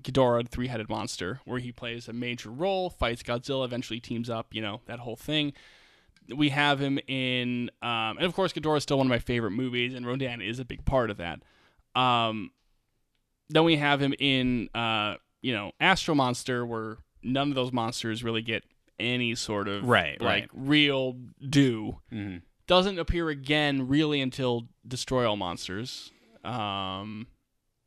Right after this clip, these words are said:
Speaker 1: and then after that
Speaker 2: Right, right. And then after that, he's just kind of, like, peppered into, like,
Speaker 1: stock
Speaker 2: little
Speaker 1: footage.
Speaker 2: cameos
Speaker 1: Yeah,
Speaker 2: and
Speaker 1: he's
Speaker 2: stock
Speaker 1: peppered in the
Speaker 2: footage,
Speaker 1: stock
Speaker 2: yeah.
Speaker 1: footage until we get to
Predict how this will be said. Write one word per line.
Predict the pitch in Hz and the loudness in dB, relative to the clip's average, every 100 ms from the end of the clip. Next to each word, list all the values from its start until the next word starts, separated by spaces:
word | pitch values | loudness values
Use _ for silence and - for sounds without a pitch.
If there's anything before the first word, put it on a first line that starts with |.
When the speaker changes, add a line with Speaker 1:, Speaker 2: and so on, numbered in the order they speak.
| _ _ _ _ _ _ _ _ _ - | _ _ _ _ _ _ _ _ _ -8
Speaker 1:
and | 127 131 | -2 0
then | 127 123 117 117 117 | 0 0 0 0 -2
after | 95 139 - 139 | -2 -2 -2 -2
that | 131 | 4
Speaker 2:
Right, | 147 110 101 135 | 6 6 4 6
right. | 123 101 | 6 6
And | 123 131 | 6 4
then | 127 | 6
after | 131 131 127 | 6 6 4
that, | 117 120 110 | 6 6 6
he's | 104 | 2
just | 101 - | -2 -2
kind | 123 107 | 2 2
of, | 101 | 2
like, | 95 - | -2 2
peppered | - 107 107 98 95 | 2 4 2 0 0
into, | 92 92 87 95 | -2 -4 -4 -6
like, | 92 87 87 | -4 -6 -6
Speaker 1:
stock | - 165 | 6 10
Speaker 2:
little | 151 | 10
Speaker 1:
footage. | - 143 127 117 | 8 4 4 4
Speaker 2:
cameos | 92 90 | 0 2
Speaker 1:
Yeah, | 151 | 4
Speaker 2:
and | 135 | 6
Speaker 1:
he's | 170 | 4
Speaker 2:
stock | 92 | 8
Speaker 1:
peppered | 190 196 196 | 10 10 8
in | 175 | 6
the | |
Speaker 2:
footage, | 151 | 4
Speaker 1:
stock | - 156 117 | 6 6 6
Speaker 2:
yeah. | |
Speaker 1:
footage | - 156 156 143 | 2 4 4 2
until | 147 135 156 151 | 0 2 2 4
we | 147 | 2
get | 135 135 | 2 -2
to | - 131 127 120 101 - | -4 -2 0 0 0 -4